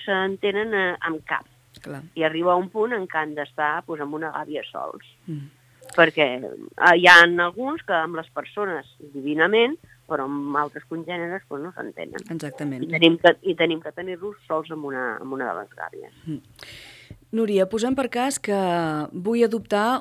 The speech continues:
Speaker 2: un dels gossets de... o un gat, és igual, eh? Bé, sem-, sempre parlem de gos, però bé, un gos o un gat, tant se val.
Speaker 1: Sí.
Speaker 2: Eh, de la protectora. Eh, què ets de fer?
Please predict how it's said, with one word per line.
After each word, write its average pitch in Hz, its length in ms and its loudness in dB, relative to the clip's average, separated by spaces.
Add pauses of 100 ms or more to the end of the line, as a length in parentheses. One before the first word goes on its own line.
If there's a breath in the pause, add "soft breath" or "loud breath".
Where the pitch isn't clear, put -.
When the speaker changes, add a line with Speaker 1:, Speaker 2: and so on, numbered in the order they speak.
Speaker 2:
un 208 240 2
dels 170 540 0
gossets 196 400 -2
de... 220 100 0 (240)
o - 80 -2
un 180 120 2
gat, 135 220 -4
és 165 120 -2
igual, 139 260 -4
eh? 226 80 6
Bé, 214 160 6
sem-, 202 160 -4 (240 loud breath)
sempre 226 240 4
parlem 220 240 2
de 208 140 4
gos, 233 180 2
però 196 200 2
bé, 190 100 6
un 190 160 6
gos 254 180 8
o 226 60 10
un 202 80 8
gat, 139 180 2
tant 175 160 0
se 165 140 -4
val. 135 160 -4 (160)
Speaker 1:
Sí. 196 100 -12
Speaker 2:
Eh, 190 560 2
de 196 160 6
la 202 140 6
protectora. 180 560 2 (380 loud breath)
Eh, 196 360 4
què 262 140 4
ets 240 120 0
de 220 60 2
fer? 135 160 -4